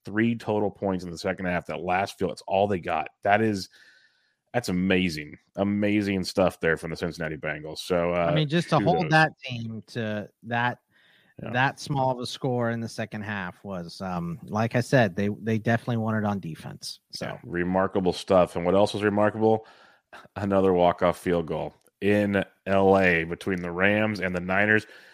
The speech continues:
Speaker 1: It's tough to beat a team three times in one season, Boggs. It's tough to do. The Rams got it done
Speaker 2: <sighs>
Speaker 1: twenty to seven.
Speaker 2: Nonsense.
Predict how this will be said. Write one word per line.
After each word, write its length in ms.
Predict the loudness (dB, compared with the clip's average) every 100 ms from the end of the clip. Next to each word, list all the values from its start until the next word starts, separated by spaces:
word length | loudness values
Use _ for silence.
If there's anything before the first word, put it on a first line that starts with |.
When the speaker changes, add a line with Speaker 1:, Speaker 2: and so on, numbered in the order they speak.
| -20 _ _
Speaker 1:
It's 140 | -8
tough 180 | 2 2
to 80 | 2
beat 120 | 0
a 20 | 0
team 220 | -2 -4
three 200 | -4 -6
times 320 | -2 -2 -2
in 80 | -4
one 140 | -4
season, 340 | -4 -6 -6 -8
Boggs. 400 | -4 -2 -4 -14 _
It's 100 | -20
tough 240 | -8 -8
to 80 | -8
do. 380 | 0 4 4 0 -4 -20 _ -8
The 100 | -2
Rams 300 | 0 2 2
got 160 | 6 6
it 140 | 6
done 180 | 2 2
Speaker 2:
<sighs> 20 |
Speaker 1:
twenty 280 | 2 2 4
to 100 | 2
seven. 260 | 4 2 2
Speaker 2:
Nonsense. 540 | -4 -12 -14 -14 -16